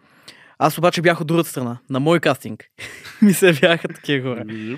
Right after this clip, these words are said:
Speaker 1: Мисля, просто знам какво им е било на те, които сте гледали просто.
Speaker 2: Да, да, да. А то пичагата,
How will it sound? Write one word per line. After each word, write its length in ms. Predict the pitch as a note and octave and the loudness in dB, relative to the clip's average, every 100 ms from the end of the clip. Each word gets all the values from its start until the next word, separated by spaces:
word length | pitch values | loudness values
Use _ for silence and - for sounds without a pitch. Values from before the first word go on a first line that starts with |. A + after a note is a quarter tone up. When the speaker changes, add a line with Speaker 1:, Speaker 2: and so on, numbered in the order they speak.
| D3+ | -8
Speaker 1:
Мисля, 180 | G#3 A3 | -4 -2
просто 280 | A3+ A#3 B3 | 2 2 2
знам 340 | G#3 A3+ G3+ | 4 2 2
какво 280 | F3+ G3 G#3 | -2 4 6
им 60 | G#3+ | 8
е 60 | |
било 260 | G3+ F#3+ G3+ | 6 6 6
на 100 | F#3+ | 4
те, 160 | F#3+ | 4
които 200 | F#3 F#3+ | 2 0
сте 140 | - D#3+ | 0 0
гледали 300 | D3 D3 B2+ | 2 0 -2
просто. 320 | - A#2+ A2+ | -6 -10 -4
Speaker 2:
Да, 280 | B2 B2+ C3 | 2 4 6
да, 160 | C3 | 4
да. 120 | B2 - | 0 -2
А 100 | C3+ | -4
то 220 | - B2 | -4 -6
пичагата, 800 | C3 - A2 A2 B2+ B2 C3 D3 | -4 -2 -2 -2 -4 -4 -2 -4